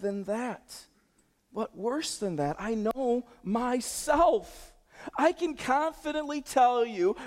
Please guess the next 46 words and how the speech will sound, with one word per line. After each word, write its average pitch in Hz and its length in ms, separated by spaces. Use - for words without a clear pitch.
that 247 200
I 277 260
am 233 340
a 233 160
big 262 380
sinner 285 540
as 247 240
well. 277 540
And 190 100
if 202 120
you 196 80
don't 208 180
believe 202 380
me, 349 80
you 269 100
can 190 140
ask 220 220
my 240 100
wife. 302 260
She's - 200
sitting 202 260
here 208 120
in 220 80
the 220 60
front 240 320
row. 403 420
She 302 200
can 349 120
tell 302 280
you 330 180
often 233 460
how 254 220
selfish 254 560
I 208 120
can 208 220
be, 220 320
how 277 320
stubborn 233 600
I 160 120
can 170 160
be, 151 120
how 294 200
prideful 330 720
I 208 160
can 254 220
become, 269 680